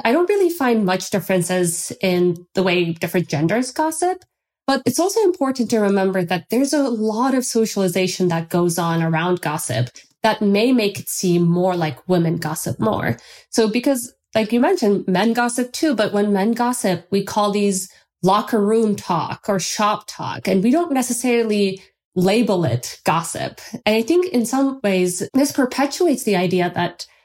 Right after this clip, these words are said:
when women do it, it's gossip, it's bad. And when men do it, that's not gossip. They're just talking about other people. There's also this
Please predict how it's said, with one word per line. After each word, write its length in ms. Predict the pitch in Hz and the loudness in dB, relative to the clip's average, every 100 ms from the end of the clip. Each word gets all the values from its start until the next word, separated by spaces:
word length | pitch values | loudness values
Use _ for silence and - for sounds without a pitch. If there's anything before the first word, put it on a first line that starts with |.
| _ - | _ 0
when 200 | 196 190 | 2 4
women 280 | 254 247 | 4 2
do 180 | 202 190 | 2 2
it, 280 | 180 165 - - - _ | 0 -2 -6 -12 -14 _
it's 160 | 165 - | -4 0
gossip, 480 | 190 196 196 180 | 0 0 -2 -4
it's 160 | - - | -6 -4
bad. 400 | 190 190 185 185 | 0 2 0 0
And 140 | 170 | 0
when 200 | 170 196 | 2 2
men 240 | 202 220 220 | 2 2 2
do 160 | 190 | 2
it, 140 | 180 - | 0 0
that's 180 | 339 - | -2 -2
not 180 | 202 | -6
gossip. 500 | - 165 - 240 247 | -6 -10 -2 -2 -2
They're 120 | - 269 | -2 -2
just 220 | 285 - | -2 -2
talking 340 | 302 - 240 | -4 0 0
about 180 | 151 143 | 0 -2
other 200 | 139 - | -4 -6
people. 480 | 165 - - - 240 - _ _ _ _ | -6 -8 -6 -8 -10 -14 _ _ _ _
There's 180 | 233 233 | 0 2
also 540 | 269 330 359 330 320 - _ _ _ _ _ _ | 2 2 2 2 0 -6 _ _ _ _ _ _
this 180 | 214 | -2